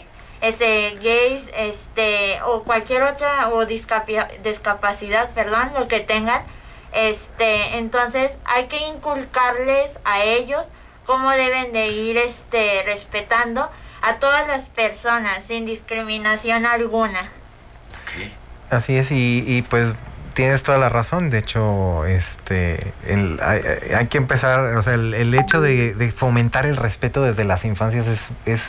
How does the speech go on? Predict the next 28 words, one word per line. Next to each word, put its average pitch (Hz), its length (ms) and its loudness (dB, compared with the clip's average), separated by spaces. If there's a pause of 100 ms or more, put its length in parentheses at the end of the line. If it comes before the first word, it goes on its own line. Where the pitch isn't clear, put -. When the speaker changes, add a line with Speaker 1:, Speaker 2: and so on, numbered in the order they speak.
(340)
Speaker 3:
primordial 110 720 4
y 113 100 4
es 101 160 0
un, 120 100 0
es 117 280 2
un, 127 260 4
algo 143 400 2
que 107 540 2
hace 113 200 2
mucha 127 300 4
falta 117 320 0
en 110 60 2
nuestro 98 460 2
país, 104 680 2
porque, - 260 -2
pues, 98 220 0
culturalmente 120 720 4
creo 127 160 2
que 127 380 4 (500)
es 120 160 4
de 135 100 4
lo 123 160 4
que 110 200 2
menos 117 440 4
se 110 280 2
nos 101 400 2
inculca, 101 720 2
¿no? 104 320 2